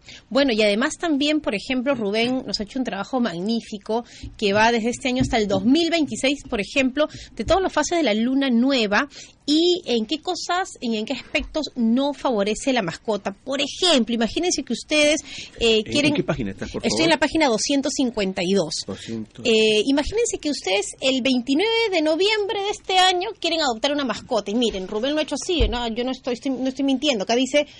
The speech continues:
Speaker 1: dos mil dieciséis, noviembre veintinueve. La mascota no favorece qué cosa. Miren el trabajazo que ha hecho Rubén, ¿ah? Salud y autoridad de ambos amos y el bienestar familiar. ¿Se imaginan? Es decir, si ustedes llevan una mascota, el veintinueve de noviembre,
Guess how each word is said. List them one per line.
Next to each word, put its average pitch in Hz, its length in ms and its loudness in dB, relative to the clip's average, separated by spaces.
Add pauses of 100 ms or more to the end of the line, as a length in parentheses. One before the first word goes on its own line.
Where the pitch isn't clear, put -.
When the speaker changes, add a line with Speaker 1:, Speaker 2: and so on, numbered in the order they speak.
(140)
Speaker 1:
dos 220 200 4
mil 330 240 4
dieciséis, 349 400 0
noviembre 294 400 2
veintinueve. 214 680 0 (260)
La 269 160 6
mascota 453 400 -4
no 427 80 -4
favorece 415 500 -2
qué 339 120 -8
cosa. 247 360 -2
Miren 294 240 -2
el 311 60 -2
trabajazo 220 420 -6
que 277 60 -2
ha 285 40 -2
hecho 294 140 -4
Rubén, 202 320 0
¿ah? 294 120 -6 (300)
Salud 277 380 4
y 427 60 4
autoridad 285 340 4
de 320 80 6
ambos 294 300 0
amos 339 380 2
y 262 100 2
el 233 60 4
bienestar 233 440 0
familiar. 202 800 0 (460)
¿Se - 140 -2
imaginan? 262 480 4
Es 269 80 0
decir, 311 220 0
si 269 80 -6
ustedes 392 240 -2
llevan 427 160 0
una 427 100 -2
mascota, - 580 2 (160)
el 196 120 0
veintinueve 220 420 2
de 339 80 2
noviembre, 294 440 2